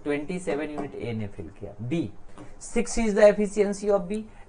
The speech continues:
and eight thirty to ten, till ten, तो only one and half hour, तो that is basically six into one point five।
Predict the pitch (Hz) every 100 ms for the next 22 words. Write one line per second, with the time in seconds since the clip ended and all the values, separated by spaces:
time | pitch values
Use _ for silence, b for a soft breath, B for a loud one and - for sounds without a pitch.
0 | - 175 175 180 202 - 170 208 190 196
1 | 170 147 98 92 - - 233 233 190 127
2 | 107 123 147 120 - 143 175 180 165 180
3 | 175 165 175 170 160 170 170 120 117 117
4 | 165 180 - B B - 139 147 139 135
5 | 160 - 151 - 143 143 190 156 127 117
6 | 120 107 101 104 85